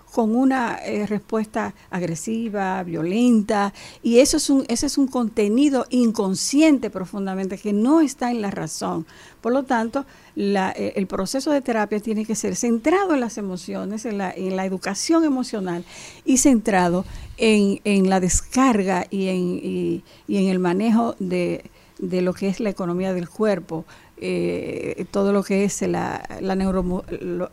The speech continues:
lo neuromuscular en, en el cuerpo, hacer descarga, bajar rigidez, que es lo que lleva más rápido. Mientras más rígido estamos, más propenso estamos a, a ser reactivo, a responder de manera agresiva hacia un estímulo simple y hasta matar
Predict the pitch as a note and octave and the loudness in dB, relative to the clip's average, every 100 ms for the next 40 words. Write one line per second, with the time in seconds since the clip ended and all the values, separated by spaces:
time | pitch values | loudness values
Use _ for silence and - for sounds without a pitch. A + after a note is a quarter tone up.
0 | - F3+ F3+ G3 G3 F3+ F#3 - F#3 F3+ | -10 -6 -2 2 2 0 -2 -4 -2 0
1 | F#3+ F3 D#3+ - - F3+ E3+ - F3+ - | 0 -2 -8 -12 -8 -6 -6 -10 -12 -10
2 | F#3 - G#3 F#3 D#3+ - A3 A3+ G#3 F#3+ | -10 -8 -8 -6 -8 -4 -2 0 0 -4
3 | - _ - E3+ E3+ F#3+ F3 G#3 F3 E3+ | -6 _ -6 -2 0 -2 0 0 0 0
4 | G3+ A3 - F#3+ F#3 G#3+ G#3 F#3+ G3+ G3 | 0 -2 -4 -6 -6 -6 -8 -6 -4 -4
5 | F3+ G3 - G#3 G3+ G#3 G#3+ - - - | -4 -4 -6 -4 -4 -2 -6 -8 -20 -20
6 | - A3 G3+ A3 G#3+ A#3 C#4+ D#4+ C#4 B3+ | -8 -4 -2 -4 -4 -2 0 0 0 0
7 | A#3 C4 C4 A#3+ A#3 B3 C4 A#3+ B3 A#3+ | -2 -2 0 0 -2 -2 -2 -2 -2 -4
8 | A#3 - A#3 A3+ A3+ G3+ F#3 - - G#3 | -6 -4 -2 -2 -2 -4 -6 -6 -8 -2
9 | A#3+ A#3+ G3+ - - D4 G#3+ F#3 - - | -2 0 -2 -2 4 6 6 0 -2 -20
10 | - - - G#3+ G#3+ A3 G#3 A#3+ C4+ B3 | -20 -14 -2 0 0 0 0 2 0 0
11 | A3+ A#3+ A#3+ G#3+ G#3 - G3+ F#3+ F3 - | 0 0 0 0 -2 -2 -2 -2 -2 2
12 | C4+ G3+ F3+ - G3 G#3+ G#3 A#3 A3+ B3+ | 2 4 0 -2 -4 -2 -2 -2 -2 -2
13 | A3+ G#3+ F#3+ - - A#3 G3 E3 D#3+ - | -2 -2 -4 -6 -4 0 0 -2 -8 -8
14 | G#3 F#3+ - E3 D#3+ - - | -6 -6 -6 -8 -6 -8 -12